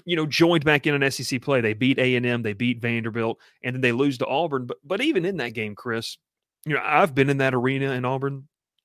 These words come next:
That's one of the craziest environments. You talk about non-blue bloods, uh, you know, and I think Auburn's trending, you know, could trend towards that under Bruce Pearl, but, you know, the traditional blue bloods, Auburn's not one of 'em. That might be rivaling some of what you see across the country when you talk about environment and atmosphere.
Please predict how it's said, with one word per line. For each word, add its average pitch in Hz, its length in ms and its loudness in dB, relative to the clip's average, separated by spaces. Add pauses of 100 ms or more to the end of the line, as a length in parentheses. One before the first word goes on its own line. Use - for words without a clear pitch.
(260)
That's 143 180 -6
one 135 120 0
of 113 40 -4
the 104 60 -6
craziest 110 460 -4
environments. 104 540 -2 (360)
You 135 160 -6
talk 151 180 2
about 120 220 0
non-blue 120 640 0
bloods, 147 520 0 (440)
uh, 110 360 2
you 120 100 -4
know, 113 60 -2
and 113 80 2
I 135 60 4
think 127 180 -4
Auburn's 117 320 -2
trending, 123 540 -6
you 120 80 -6
know, 110 40 -8
could 135 200 -2
trend 120 280 -6
towards 120 260 -2
that 123 140 0
under 127 160 -2
Bruce 127 300 -4
Pearl, 135 320 -2
but, 110 200 -4 (280)
you 127 80 -10
know, 123 80 0
the 123 80 -2
traditional 143 500 0
blue 127 220 2
bloods, 156 480 -2 (140)
Auburn's 160 320 4
not 139 180 4
one 135 160 2
of 156 140 0
'em. 151 180 -6
That 135 320 2
might 143 220 0
be 127 100 0
rivaling 110 560 0
some 120 220 -6
of 104 80 -10
what 110 200 -4
you 120 60 -10
see 113 200 -8
across 104 280 -8
the - 80 -20
country 104 440 -8
when 107 120 -12
you 117 80 -6
talk 117 300 -4
about 107 180 -4
environment 101 560 -4
and 92 80 -16
atmosphere. - 640 -8